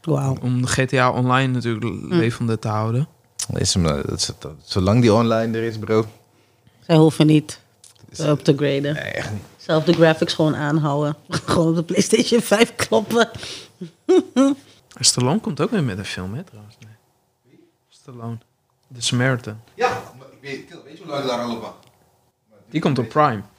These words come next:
Speaker 1: Wait, Stallone? Stallone, Stallone? Waarom gaat hij nog films maken?
Speaker 2: Waarom niet?
Speaker 1: Hij is amper verstaanbaar.
Speaker 2: Heb je Rambo niet gezien? De,
Speaker 1: Ja,
Speaker 2: de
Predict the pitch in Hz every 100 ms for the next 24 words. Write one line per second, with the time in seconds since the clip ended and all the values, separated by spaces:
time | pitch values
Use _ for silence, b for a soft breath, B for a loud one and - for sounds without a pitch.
0 | _ _ _ - 185 - - 262 220 208
1 | 247 320 320 - _ - - 240 226 247
2 | - 262 240 285 330 - - - _ _
3 | _ _ _ _ _ _ _ _ _ -
4 | _ _ _ _ _ 185 240 339 339 277
5 | 294 320 - 294 320 190 165 165 175 170
6 | - - 127 139 135 131 - _ _ _
7 | _ _ _ _ _ - - 277 381 330
8 | 320 349 381 302 - 330 359 247 165 135
9 | 143 135 170 151 143 135 131 - - 113
10 | 107 _ 117 123 339 403 302